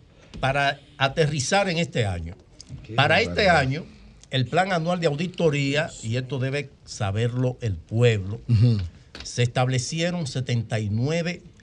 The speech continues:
Speaker 1: auditorías. O sea, la Cámara de Cuentas, con el presupuesto que maneja de cerca de mil millones de pesos,
Speaker 3: Mil millones.
Speaker 1: escogió setenta y nueve instituciones para auditar, pero ninguna de esas instituciones son las que manejan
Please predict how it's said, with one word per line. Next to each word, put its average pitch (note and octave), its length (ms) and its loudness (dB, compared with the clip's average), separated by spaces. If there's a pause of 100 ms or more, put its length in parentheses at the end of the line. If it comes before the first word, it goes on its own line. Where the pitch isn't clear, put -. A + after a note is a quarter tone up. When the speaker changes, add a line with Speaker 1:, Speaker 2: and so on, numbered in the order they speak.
Speaker 1:
auditorías. G2+ 840 -4
O A#2 100 -6
sea, B2+ 220 0
la B2 180 2
Cámara G3 300 0
de G#3 100 -2
Cuentas, D3+ 500 -4 (600)
con B2+ 160 2
el C3 100 2
presupuesto B2+ 540 -4
que F3 100 -4
maneja D3+ 380 0
de A#2+ 100 -4
cerca B2+ 380 -4
de A#2+ 120 -4
mil C3+ 220 -4
millones C3 580 -4
de B2 140 2
pesos, A#2 600 -4 (100)
Speaker 3:
Mil B2 200 2
millones. D2 340 -6 (220)
Speaker 1:
escogió D3+ 760 0 (100)
setenta A#2+ 520 -2
y A2 60 -2
nueve E3+ 260 0
instituciones E3 680 -4
para D#3 240 2
auditar, A#2+ 500 -2
pero C3+ 160 -4
ninguna D#3 420 0
de E3 80 0
esas E3+ 240 -6
instituciones D#3 760 -6 (240)
son D3 360 -4
las C#3+ 200 0
que D3 380 -2 (400)
manejan C#3 800 2